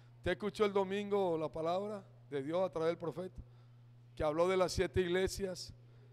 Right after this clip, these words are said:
de Apocalipsis. Después de Colosenses vienen las siete iglesias de Apocalipsis. Y la degradación de la iglesia en Éfeso, después del primer siglo, segundo siglo, fue la desconexión de Dios.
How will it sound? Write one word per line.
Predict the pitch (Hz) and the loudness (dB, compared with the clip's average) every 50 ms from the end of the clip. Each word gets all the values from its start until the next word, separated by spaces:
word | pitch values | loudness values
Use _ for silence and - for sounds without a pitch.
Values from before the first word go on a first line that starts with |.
| - - - | -20 -20 -8
de | - 147 | -6 -6
Apocalipsis. | 139 - 143 123 - 143 139 151 180 196 - - - 170 160 - - - - - - - - - - | -6 -4 -6 -6 -4 -4 -4 -2 -4 -4 -6 -8 -10 -12 -14 -16 -20 -20 -20 -20 -20 -20 -20 -10 -8
Después | 131 127 - 165 165 | -6 0 4 4 4
de | 165 | 4
Colosenses | 180 185 180 170 - - 185 180 - 180 175 | 4 2 2 2 2 0 -2 0 0 0 2
vienen | 170 175 180 180 175 | 2 0 0 -2 -2
las | 160 - | -2 -4
siete | - 165 127 - | -4 -6 -6 -6
iglesias | 175 165 170 165 - 175 170 - - - - - | -6 -4 -4 -4 -4 -6 -8 -10 -12 -18 -18 -10
de | 127 135 | -8 -8
Apocalipsis. | 131 123 - 131 - 131 131 147 165 165 - - - - - - - - - - - - - - - - - - - - - - - - - - - - - - - - - - - - - - - - | -6 -6 -8 -10 -10 -10 -10 -10 -12 -14 -16 -18 -20 -20 -20 -20 -20 -20 -20 -20 -20 -20 -20 -20 -20 -20 -20 -20 -20 -20 -20 -20 -20 -20 -20 -20 -20 -20 -20 -20 -20 -20 -20 -20 -20 -20 -20 -20 -12 -6
Y | 151 170 | -2 0
la | 170 | 2
degradación | 170 165 165 165 165 160 156 143 - 185 180 185 | 2 2 2 2 0 0 0 -2 -2 -4 -2 0
de | 196 190 | 0 2
la | 190 | 2
iglesia | 180 170 185 196 202 175 - 180 | 2 0 0 0 0 0 -2 -2
en | 160 190 | -2 -2
Éfeso, | 214 196 - 156 135 - - 131 120 120 - - - - - - - - - - | -2 -2 -2 -4 -6 -6 -8 -10 -12 -12 -16 -20 -20 -20 -20 -20 -20 -20 -20 -12
después | - 131 117 - 156 170 185 | -10 -10 -4 0 2 2 4
del | 190 190 - | 4 2 2
primer | - 165 160 165 180 175 | 0 -2 0 0 0 0
siglo, | - - 208 208 196 185 | 0 -2 -2 -2 0 0
segundo | - 180 180 185 185 175 | 0 -2 -2 -2 -2 -2
siglo, | - 208 220 202 175 156 135 113 - - - - - - - - - | -2 -2 -2 -2 -2 -2 -4 -4 -8 -14 -20 -20 -20 -20 -20 -2 2
fue | 151 160 | 4 6
la | 175 185 | 8 8
desconexión | 185 180 - 180 175 165 156 143 - - 196 208 202 190 165 | 6 6 4 0 -2 -2 -2 -4 -4 -2 -2 0 0 0 -2
de | 151 160 160 156 | -4 -4 -4 0
Dios. | 165 196 208 202 165 - - - | 4 4 4 4 4 2 -4 -10